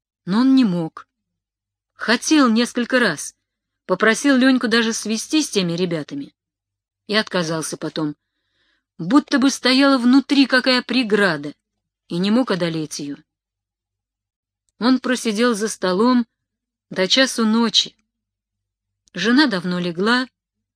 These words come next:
лежала с другой стороны стола на диване.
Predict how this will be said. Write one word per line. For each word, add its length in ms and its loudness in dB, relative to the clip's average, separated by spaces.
лежала 400 4
с 80 -4
другой 320 0
стороны 420 0
стола 560 0
на 140 -4
диване. 560 0